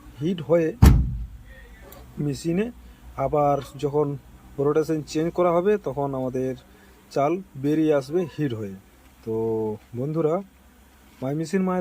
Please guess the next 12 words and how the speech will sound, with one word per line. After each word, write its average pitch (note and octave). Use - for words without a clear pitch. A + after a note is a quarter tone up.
Life F3+
YouTube E3
চ্যানেলে F3
কেউ E3
যদি D#3+
নতুন D#3
হয়ে D3+
থাকেন, D3+
চ্যানেলটিকে A#2+
অবশ্যই B2
সাবস্ক্রাইব, F3
আর A#2